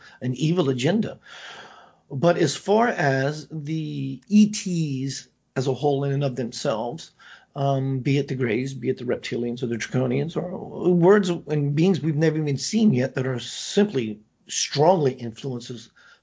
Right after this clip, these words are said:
influencing us on levels we don't, don't even understand. You know, there, there, there is something, mind you, the more we become awake, the more we become positivity, becoming the light, becoming the one who is now able to see.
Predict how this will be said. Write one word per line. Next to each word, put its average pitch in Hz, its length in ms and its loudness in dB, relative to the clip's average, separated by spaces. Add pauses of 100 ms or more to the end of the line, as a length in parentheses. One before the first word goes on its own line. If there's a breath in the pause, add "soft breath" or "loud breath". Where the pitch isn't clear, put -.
influencing 147 520 0
us 127 300 -6
on 127 160 -2
levels 131 320 -2
we 143 120 -2
don't, 139 300 -4
don't 127 140 -2
even 123 220 -6
understand. 131 640 -4 (880 loud breath)
You 160 140 0
know, 151 180 4
there, 202 320 2
there, 202 540 -2 (240)
there 220 280 4
is 254 140 -2
something, 175 400 0
mind 147 260 2
you, 127 220 -4 (680)
the 143 180 4
more 175 200 6
we 202 140 2
become 139 300 -4
awake, 113 320 -6
the 135 80 -6
more 160 240 0
we 127 80 -4
become 135 400 -4
positivity, 135 1000 -4 (1120 loud breath)
becoming 143 400 0
the 127 80 2
light, 113 440 -2
becoming 196 920 2
the 156 180 0
one 175 320 2
who 170 300 0
is 143 180 2
now 147 480 0
able 147 360 0
to 131 180 -8
see. 135 640 -4